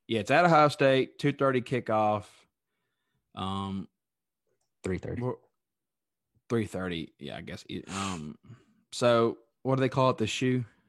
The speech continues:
Speaker 1: Like the horseshoe? Their stadium? Yeah. So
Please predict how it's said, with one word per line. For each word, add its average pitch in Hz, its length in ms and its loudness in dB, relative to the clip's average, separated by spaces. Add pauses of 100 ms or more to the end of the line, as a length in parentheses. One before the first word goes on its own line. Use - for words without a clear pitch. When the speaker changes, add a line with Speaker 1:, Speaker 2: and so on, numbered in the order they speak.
(500)
Speaker 1:
Like 110 180 -12
the 113 80 -12
horseshoe? 120 560 -6 (680)
Their 107 100 -8
stadium? 107 440 0
Yeah. 98 180 -4
So 117 440 2